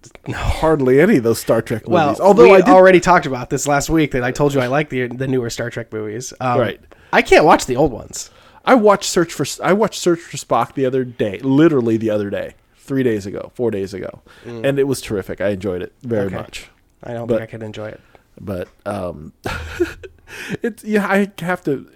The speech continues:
Speaker 2: be in a mood, but, but yeah, I mean, but, I mean, we're talking about,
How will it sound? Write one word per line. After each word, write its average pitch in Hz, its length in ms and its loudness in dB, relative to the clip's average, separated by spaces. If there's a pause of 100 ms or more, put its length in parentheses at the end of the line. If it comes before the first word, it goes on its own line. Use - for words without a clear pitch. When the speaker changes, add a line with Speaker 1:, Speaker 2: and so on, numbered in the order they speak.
Speaker 2:
be 127 140 -2
in 120 80 0
a 107 60 -4
mood, 120 460 -4 (520)
but, 98 300 -8 (1040)
but 160 180 -2
yeah, 175 200 0
I 185 40 -6
mean, 226 220 -2
but, 208 220 2 (200)
I 190 80 0
mean, 202 180 2
we're 196 80 4
talking 240 360 -2
about, 135 440 0